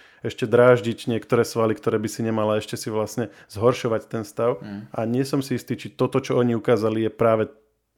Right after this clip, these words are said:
Speaker 1: tá najčastejšia chyba, ktorú ľudia pri behu robia, že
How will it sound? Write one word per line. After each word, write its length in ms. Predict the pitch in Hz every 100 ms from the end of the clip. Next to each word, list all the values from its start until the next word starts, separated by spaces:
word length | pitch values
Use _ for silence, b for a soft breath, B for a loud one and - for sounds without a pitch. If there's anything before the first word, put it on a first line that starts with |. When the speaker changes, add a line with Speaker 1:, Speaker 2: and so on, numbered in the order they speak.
| _
Speaker 1:
tá 180 | 143
najčastejšia 720 | 120 117 113 120 - 117 101 113
chyba, 260 | - 110
ktorú 400 | 107 - 110 110 b b b
ľudia 300 | - 120 113
pri 200 | 107 113 104
behu 180 | 110 104
robia, 300 | 107 101 98
že 180 | 101